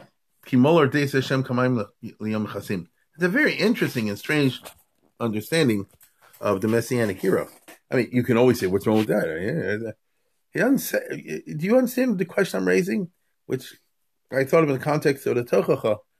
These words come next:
that Moshe is talking about over here. The Rambam saying, and here's the problem with what he says. The Rambam saying is the purpose of Yemos HaMashiach is so we get Eretz Yisrael,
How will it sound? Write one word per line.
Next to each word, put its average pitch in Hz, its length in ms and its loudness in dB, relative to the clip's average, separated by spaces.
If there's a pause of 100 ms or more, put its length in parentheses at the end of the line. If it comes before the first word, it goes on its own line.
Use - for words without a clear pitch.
(920)
that 107 160 -2
Moshe 175 240 4
is 139 100 -2
talking 107 280 -2
about 95 140 0
over 95 120 -2
here. 123 240 0 (640)
The 120 80 -8
Rambam 190 300 2
saying, 135 440 -2 (380)
and 98 100 -12
here's 196 180 2
the 147 80 -4
problem 165 380 -2
with 90 260 -6
what 90 160 -8
he 90 60 -10
says. - 320 -14 (520)
The 131 80 -6
Rambam 170 200 0
saying 135 240 -4
is 107 120 -6
the - 80 -14
purpose - 560 -4 (600)
of 101 160 -4
Yemos 147 360 0
HaMashiach 156 420 -4
is 120 100 -10
so 123 80 -2
we 113 120 -2
get 147 160 0
Eretz 135 260 2
Yisrael, 127 500 0